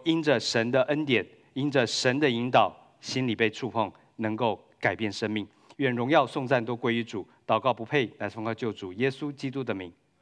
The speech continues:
阿们。我们今天要讲的是进了天国的子民。今天大家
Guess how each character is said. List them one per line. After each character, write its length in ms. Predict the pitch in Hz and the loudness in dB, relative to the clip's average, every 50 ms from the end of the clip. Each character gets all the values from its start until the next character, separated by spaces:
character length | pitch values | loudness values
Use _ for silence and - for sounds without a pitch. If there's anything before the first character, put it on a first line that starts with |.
| _ _ - | _ _ -4
阿 100 | 110 104 | -2 0
们。 200 | 117 113 98 - - _ _ _ _ _ _ _ _ _ _ _ _ _ _ _ _ _ _ _ _ _ _ _ _ _ _ _ _ _ _ _ _ _ _ _ _ _ _ _ _ _ _ _ _ | 0 0 -2 -4 -8 _ _ _ _ _ _ _ _ _ _ _ _ _ _ _ _ _ _ _ _ _ _ _ _ _ _ _ _ _ _ _ _ _ _ _ _ _ _ _ _ _ _ _ _
我 80 | 113 113 | -6 -4
们 80 | 123 | -2
今 140 | 117 147 147 | 0 2 2
天 60 | 151 | 4
要 80 | 156 139 | 4 4
讲 200 | 131 139 120 110 | 4 2 0 0
的 80 | 113 113 | -2 -4
是 180 | - 147 131 120 | -2 -2 -4 -4
进 320 | - - - 226 196 156 | -4 -2 -2 0 2 2
了 160 | 135 127 107 101 | 2 2 2 0
天 380 | - - - - 196 196 196 185 | -4 -10 -6 -4 -2 -2 -2 -4
国 180 | - 123 117 113 | -4 -4 -2 -2
的 100 | 123 113 | -2 -4
子 200 | - - - 107 | -4 -6 -10 -10
民。 220 | 95 92 92 98 - _ - - - _ _ _ _ _ _ | -8 -8 -10 -12 -14 _ -20 -20 -20 _ _ _ _ _ _
今 180 | - 220 233 226 | -2 -2 2 2
天 140 | 233 233 226 | 2 4 6
大 200 | - 208 180 160 | 6 6 6 6
家 280 | - 170 160 156 156 | 6 6 4 4 2